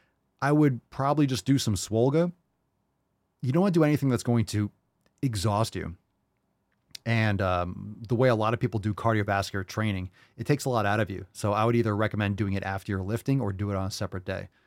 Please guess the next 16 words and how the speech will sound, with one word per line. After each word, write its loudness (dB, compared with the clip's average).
Just -6
my 0
opinion, -2
depending 0
on -2
what -2
you -2
mean -2
by -2
cardio. -8
If -8
you're -4
going 0
for -4
a 0
walk, 0